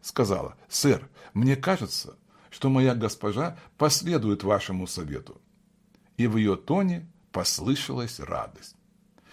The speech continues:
Тем временем Я не прекращал своих уговоров и, оставив без внимания слова служанки о том, что я любезный джентльмен, сказал:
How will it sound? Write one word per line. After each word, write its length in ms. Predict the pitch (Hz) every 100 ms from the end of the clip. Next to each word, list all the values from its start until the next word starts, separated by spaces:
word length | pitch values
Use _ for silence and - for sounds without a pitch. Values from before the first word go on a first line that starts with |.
| -
Тем 260 | - 214 180
временем 580 | 151 240 208 90 64 - _ _ _ _
Я 200 | 110 139
не 120 | 127
прекращал 600 | 117 110 - 107 - 143
своих 360 | 156 110 113 -
уговоров 560 | 101 92 101 156 139 -
и, 200 | 180 226 - _ _ _ _ _ _ _ _ _ _ _ _
оставив 600 | 127 131 - 131 110 101
без 220 | 95 107
внимания 540 | 98 110 104 101 98 95
слова 360 | - 110 104
служанки 640 | 101 113 104 107 95 87 104
о 80 |
том, 240 | 101 110 95
что 160 | - 110
я 220 | 104 92 -
любезный 600 | 101 127 113 117 92 90 92
джентльмен, 760 | 87 92 135 135 196 196 196 180 _ _
сказал: 480 | - - 101 82